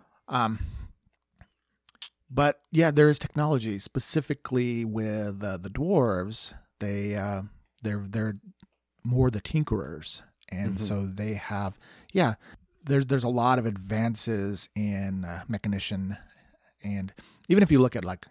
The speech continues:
Speaker 1: the real world, wo-, real world history, you know, we had watches and timekeeping devices and a lot of things even back, you know, the Renaissance period. So
Speaker 2: Mm-hmm.
Speaker 1: t-, technologically,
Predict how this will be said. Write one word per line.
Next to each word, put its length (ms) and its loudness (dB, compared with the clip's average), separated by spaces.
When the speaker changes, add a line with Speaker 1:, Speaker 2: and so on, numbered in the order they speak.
Speaker 1:
the 100 -6
real 220 -2
world, 220 -6
wo-, 180 -6
real 260 4
world 380 -2
history, 640 -6
you 80 -10
know, 100 -4
we 120 -6
had 180 -4
watches 600 -8
and 180 -12
timekeeping 540 -10
devices 640 -10
and 100 -10
a 40 -12
lot 220 -2
of 80 -6
things 260 -6
even 160 -8
back, 260 -10
you 60 -8
know, 120 -10
the 100 -10
Renaissance 420 -8
period. 360 -12
So 320 -2
Speaker 2:
Mm-hmm. 200 -4
Speaker 1:
t-, 60 -20
technologically, 1500 -2